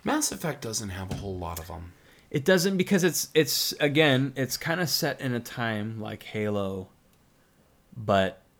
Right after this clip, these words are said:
Speaker 2: instead of having super, you know, powerful beings who are essentially deeming themselves as deities,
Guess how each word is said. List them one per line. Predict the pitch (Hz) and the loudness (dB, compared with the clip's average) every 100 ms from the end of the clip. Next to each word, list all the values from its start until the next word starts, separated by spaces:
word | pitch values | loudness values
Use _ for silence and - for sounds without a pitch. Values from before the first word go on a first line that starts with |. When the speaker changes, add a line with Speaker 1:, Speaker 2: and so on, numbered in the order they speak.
| _ _ _ | _ _ _
Speaker 2:
instead | 117 110 - 120 117 | -4 -4 -2 0 2
of | 110 - | 0 -2
having | 117 107 101 98 95 92 87 _ _ _ _ | -2 0 0 -4 -4 -8 -12 _ _ _ _
super, | - - - 165 135 147 139 120 117 107 - | -8 -2 2 2 6 8 10 8 4 0 -6
you | 127 120 | -2 0
know, | 110 104 101 101 - _ - | 2 2 0 -4 -12 _ 0
powerful | - 147 147 135 - 117 | 6 6 6 4 4 2
beings | 107 139 135 117 117 123 110 - | 6 6 6 6 2 -2 -4 -4
who | 120 113 | 0 4
are | 104 98 95 98 _ _ _ _ _ _ _ _ - | 4 4 2 -4 _ _ _ _ _ _ _ _ -10
essentially | 110 - 117 - 101 | -6 -2 -2 -2 -2
deeming | 113 117 110 | 0 0 0
themselves | 107 104 117 98 98 95 | -2 -2 -2 -2 -2 -6
as | 90 - - - | -8 -8 -10 -8
deities, | - 123 101 95 92 92 | -2 0 2 0 -2 -6